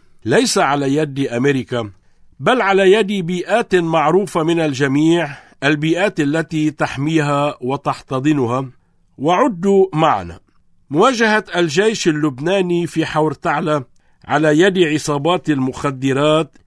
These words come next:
هي فوضى. إحراق فروع مصارف في منطقة بدارو هي فوضى.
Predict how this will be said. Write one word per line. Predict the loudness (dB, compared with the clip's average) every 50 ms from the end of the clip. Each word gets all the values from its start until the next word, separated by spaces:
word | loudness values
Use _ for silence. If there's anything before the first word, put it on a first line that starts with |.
| _ _ -4
هي | -2 0 2 2 4 4 4 2 0 -2 -8 _ _
فوضى. | -4 -2 -2 -2 -2 -4 -8 -16 -20 -20 _ _ _ -20 _ _ _ _ _ _ _ -4 -2
إحراق | -2 2 4 4 4 4 2 -2 -4 -6
فروع | -2 0 0 2 4 4 4 2 0 0 -2
مصارف | -4 -4 -4 -2 -2 0 0 2 0 0 -2 -6 -8 -14 -20 -20 -20 _ _
في | -8 -2 0 2
منطقة | 2 2 0 -2 -2 -4 -6 -6 -4 -6 -8 -8 -8 -10
بدارو | -6 -6 -4 -2 0 2 2 2 2 2 0 -2 -4 -6 -12 _ _ _ _ _ _ _ -8
هي | -4 -2 0 0 0 0 -2
فوضى. | -2 -2 -4 -4 -4 -4 -10 -16